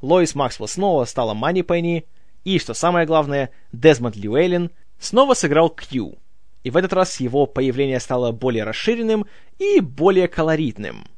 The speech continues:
По указаниям Хэмилтона, Llewellyn сделал Кью уставшим от всех выходок Бонда и вечно раздражённым от того, что тот берёт все его новейшие разработки и изобретения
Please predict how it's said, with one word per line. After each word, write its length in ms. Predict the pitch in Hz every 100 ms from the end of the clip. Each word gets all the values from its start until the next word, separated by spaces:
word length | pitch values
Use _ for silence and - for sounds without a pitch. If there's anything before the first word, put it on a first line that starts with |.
| - -
По 160 | - 175
указаниям 500 | 175 175 175 175 175
Хэмилтона, 680 | 170 240 302 180 113 76 - - -
Llewellyn 640 | 127 165 240 262 247 226 -
сделал 420 | 135 131 185 180
Кью 680 | 175 - 147 180 180 170 156 - -
уставшим 640 | 156 - - 226 220 208 196
от 120 | 190
всех 280 | - 190 139
выходок 420 | 165 180 156 131
Бонда 520 | 123 170 160 156 147 - - -
и 260 | 156 185 175
вечно 320 | 151 175 151
раздражённым 680 | 139 131 131 147 165 156 147
от 160 | 135
того, 240 | 143 131 151
что 240 | - 131
тот 400 | - 143 139 - -
берёт 340 | 120 139 139
все 260 | - - 147
его 140 | 135
новейшие 460 | 135 127 143 - 131
разработки 640 | 127 131 117 156 - 139
и 120 | 131
изобретения 720 | 123 123 131 185 190 180 180